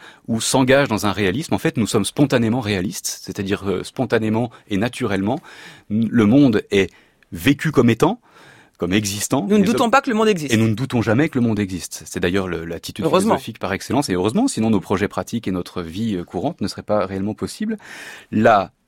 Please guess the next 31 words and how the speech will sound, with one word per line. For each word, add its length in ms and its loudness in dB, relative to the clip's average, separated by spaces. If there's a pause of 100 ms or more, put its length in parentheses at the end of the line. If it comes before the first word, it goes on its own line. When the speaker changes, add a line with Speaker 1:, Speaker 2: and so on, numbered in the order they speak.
(500)
Speaker 1:
l'époquée 540 2
philosophique, 600 -4
l'époquée 320 -2
phénoménologique 800 0
est 80 -4
ce 160 -6
geste 240 -4
en 80 -4
quelque 260 -6
sorte 400 -4
non 260 4
naturel 500 -2
qui 100 -6
consiste 400 -6
à 60 -4
suspendre 640 -2
cette 160 -2
adhésion. 400 -2
Alors 180 -2
Husserl 220 0
a 60 0
toute 180 -6
une 80 2
série 240 -4
de 60 -2
métaphores 420 0
à 60 0
travers 240 -2
lesquelles 280 -2
il 120 0
essaye 340 0